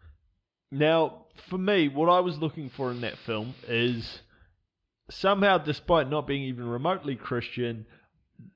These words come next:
de-, demonic possession still, shit is still kinda creepy.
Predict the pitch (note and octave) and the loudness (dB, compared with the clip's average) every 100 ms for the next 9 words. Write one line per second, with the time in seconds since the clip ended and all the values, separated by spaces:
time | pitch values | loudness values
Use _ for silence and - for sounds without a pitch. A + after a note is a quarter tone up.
0 | _ G#2 G2+ C#3+ D3 C#3 C#3 C#3+ C#3 - | _ -10 0 2 2 0 0 0 -2 -6
1 | A#2+ A#2+ A#2 A2 - A#2 - - C3 A2 | -6 -6 -6 -12 -8 -8 -8 -6 -4 -4
2 | G#2 - A2+ - G#2+ G2+ - A#2 G2 - | -8 -10 -10 -10 -10 -12 -12 -12 -12 -16